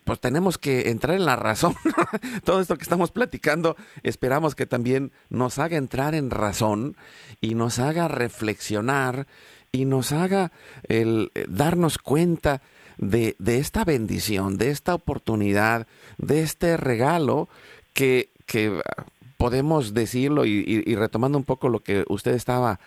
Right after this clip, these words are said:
hablando, que, que necesitamos ese alto, que Dios lo ha dado como mandato, pero cada uno de nosotros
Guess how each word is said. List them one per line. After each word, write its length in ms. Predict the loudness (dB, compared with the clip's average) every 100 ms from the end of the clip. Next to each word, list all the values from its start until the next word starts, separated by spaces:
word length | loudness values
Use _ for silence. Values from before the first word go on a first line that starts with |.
| -20 -20
hablando, 680 | -4 0 2 2 4 2 2 -2 -18 -20 -20 -20 _ -2
que, 420 | 2 4 2 0 _ _ _ -4
que 160 | 0
necesitamos 1120 | 2 0 0 -2 -2 -2 -2 0 0 0 -2 -4
ese 380 | -2 -2 0 2
alto, 500 | 2 0 -2 -6 -8 -12 -20 -20 -20 -14
que 160 | -2 0
Dios 560 | 2 2 2 2 -2 -8
lo 420 | -2 2 4 4
ha 100 | 2
dado 380 | 2 0 0 -2
como 300 | -2 -2 0
mandato, 760 | 0 0 2 0 0 -2 -2 -4 -14 -20 -6
pero 200 | -2 0
cada 460 | 0 0 0 2 2
uno 360 | 2 2 2 2
de 100 | 2
nosotros 760 | 0 2 0 0 0 0 -2